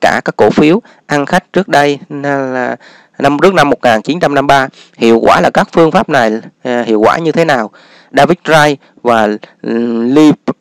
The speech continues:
Lev Todd, những nhà đầu tư độc lập, là những người đã sử dụng phương pháp Ken Slim,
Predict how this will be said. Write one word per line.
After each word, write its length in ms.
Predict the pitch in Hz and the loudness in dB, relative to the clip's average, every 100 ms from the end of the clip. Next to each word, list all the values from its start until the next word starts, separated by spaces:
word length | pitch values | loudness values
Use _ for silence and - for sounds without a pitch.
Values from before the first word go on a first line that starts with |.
| _ | _
Lev 380 | 131 143 151 - | -2 2 2 2
Todd, 200 | - 160 - _ _ _ | 0 0 -2 _ _ _
những 220 | - 120 165 | -2 0 2
nhà 120 | 127 | 2
đầu 160 | 127 | 2
tư 180 | 113 147 | 2 2
độc 180 | 135 - | 2 2
lập, 160 | 113 - - - - | 0 0 -8 -20 -16
là 380 | 123 120 123 113 | -10 -4 0 0
những 200 | 113 143 | 0 0
người 240 | 139 110 - - _ | 2 2 -2 -18 _
đã 100 | 127 | -4
sử 160 | 127 127 | 2 2
dụng 240 | 156 95 | 4 0
phương 200 | - 156 | 2 0
pháp 300 | 143 156 196 | 2 0 0
Ken 160 | - 139 | -2 -4
Slim, 360 | - 135 143 | 0 2 2